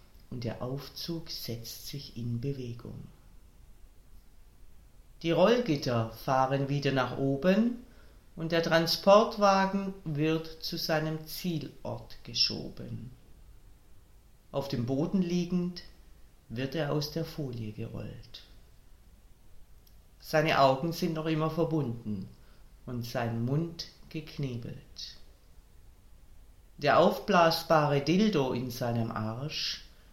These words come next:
erfüllt seinen Zweck. Er spürt den kalten Metallstab des K G-Dilators in seinem Schwanz. Diesmal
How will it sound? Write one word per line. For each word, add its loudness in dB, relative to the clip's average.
erfüllt -4
seinen -2
Zweck. -12
Er -4
spürt 0
den -6
kalten -4
Metallstab -4
des -8
K -6
G-Dilators -6
in -6
seinem -6
Schwanz. -8
Diesmal 2